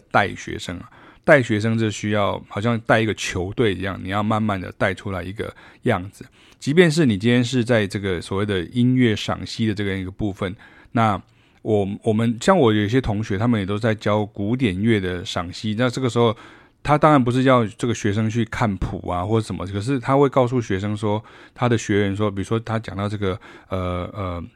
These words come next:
布鲁克纳的这个交响曲啊，或者是这个，呃，华格纳的这样的一个歌剧里面，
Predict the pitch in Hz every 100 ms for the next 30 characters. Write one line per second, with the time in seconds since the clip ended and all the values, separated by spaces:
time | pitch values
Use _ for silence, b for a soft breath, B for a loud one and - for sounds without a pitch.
0 | _ - 117 101 - 113 113 104 92 101
1 | 92 110 101 95 98 - - 98 104 90
2 | 104 104 107 98 90 B B B 98 92
3 | 87 87 104 104 101 113 104 92 104 95
4 | 95 - 110 104 113 92 104